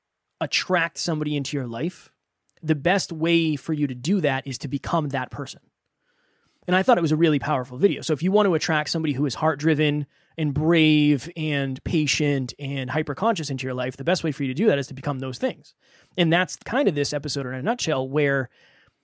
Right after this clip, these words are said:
you're not going to nec-, so this is kind of it. You're, how do I say this without sounding terrible? Okay, that person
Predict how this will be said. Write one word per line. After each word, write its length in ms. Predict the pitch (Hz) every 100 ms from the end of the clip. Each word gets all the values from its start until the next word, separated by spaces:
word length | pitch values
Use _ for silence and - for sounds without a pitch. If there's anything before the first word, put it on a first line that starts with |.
| _ _
you're 160 | 196 185
not 440 | 175 190 220 220
going 300 | 185 202 190
to 160 | 165 -
nec-, 400 | 151 170 175 -
so 160 | - 175
this 220 | 139 220
is 120 | 247
kind 280 | - - 185
of 140 | 139 131
it. 220 | 101 - _ _ _ _ _ _ _
You're, 720 | 233 175 208 196 175 160 143 _ _ _ _ _ _ _ _ _ -
how 100 | 165
do 80 | 160
I 60 |
say 220 | 139 147
this 160 | 139 127
without 200 | - 120
sounding 380 | - 131 120 117
terrible? 460 | - 143 131 127 - _ _ _ _ _ _ _ _ _ _ _ _ - - _ _ _ - - - - - _ _ _ _ -
Okay, 380 | 214 151 135 143 _ _ _ -
that 380 | 139 180 233
person 640 | - - 170 160 240 302